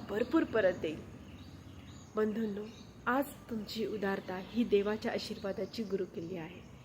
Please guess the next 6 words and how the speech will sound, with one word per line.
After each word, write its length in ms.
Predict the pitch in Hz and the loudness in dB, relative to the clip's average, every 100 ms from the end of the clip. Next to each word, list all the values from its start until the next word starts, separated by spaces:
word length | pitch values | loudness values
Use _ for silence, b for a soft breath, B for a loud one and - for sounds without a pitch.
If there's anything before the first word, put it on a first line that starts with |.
| B B - | B B -2
मनापासून 560 | 220 208 202 196 214 | 2 2 2 -2 -4
पेरा 300 | 190 180 175 180 - B B B B - - | -4 -4 -4 -8 -14 B B B B -16 -4
आणि 260 | 226 214 208 - | -2 -2 -6 -2
चार 180 | 226 233 | 0 2
पट 240 | 233 226 | 0 0
आशीर्वाद 500 | 196 - 190 202 180 | 0 -2 -4 -4 -6